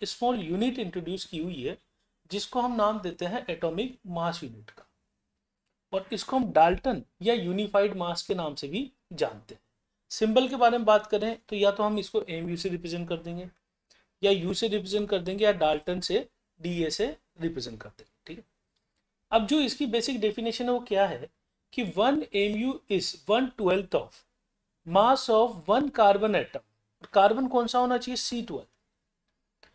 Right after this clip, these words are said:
तो कार्बन के वन एटम का one by twelve अगर हम लें तो that is defined as a one एमयू। और अगर हम इसको देखें वैल्यू इसकी, तो वन पॉइंट सिक्स सिक्स into ten to the power minus twenty four ग्राम जो है,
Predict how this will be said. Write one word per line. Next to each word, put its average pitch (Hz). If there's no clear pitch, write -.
तो 254
कार्बन 254
के 302
वन 226
एटम 226
का 247
one 208
by 233
twelve 214
अगर 185
हम 190
लें 170
तो 214
that 214
is 254
defined 214
as 208
a 247
one 170
एमयू। -
और 196
अगर 202
हम 233
इसको 214
देखें 180
वैल्यू 196
इसकी, 214
तो 202
वन 208
पॉइंट 247
सिक्स -
सिक्स 214
into 214
ten 190
to 196
the 190
power 190
minus 180
twenty 175
four 190
ग्राम 180
जो 180
है, 165